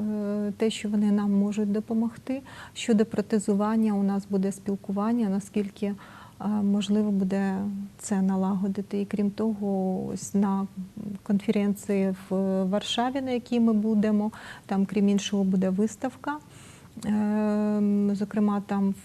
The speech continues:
французи запросили відвідати їх частину для того, щоб зрозуміти, що вони пропонують. У нас у-, уже домовлено про зустріч з ними, е,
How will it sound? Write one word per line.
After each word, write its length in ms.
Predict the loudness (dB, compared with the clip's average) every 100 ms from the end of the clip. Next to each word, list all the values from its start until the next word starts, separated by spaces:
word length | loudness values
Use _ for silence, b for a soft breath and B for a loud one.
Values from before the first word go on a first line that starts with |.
| -4
французи 720 | 0 0 0 0 0 2 0
запросили 1000 | 0 -4 -4 -6 -4 0 2 4 2 0 B B B
відвідати 920 | 2 2 4 4 4 2 0 0 0 2
їх 440 | 2 0 -2 -14 -10
частину 840 | -4 -4 -4 -2 0 0 -2 -6 -8 B B B
для 140 | -4 -2
того, 300 | 0 0 0
щоб 260 | 0 -4
зрозуміти, 720 | 0 -2 4 4 4 2 -2
що 260 | -2 0 2
вони 340 | 4 4 2
пропонують. 800 | 2 -4 -2 0 2 2 0 0
У 40 | 0
нас 380 | 0 -2 -4
у-, 40 | -2
уже 500 | 0 0 -2 0 0
домовлено 720 | 4 4 4 2 2 2 0
про 280 | -2 -2 0
зустріч 640 | 0 -2 -4 -8 -8 -10 -12
з 120 | -2
ними, 300 | 0 0 -2 -4 -8 B B B B B B
е, 40 | -2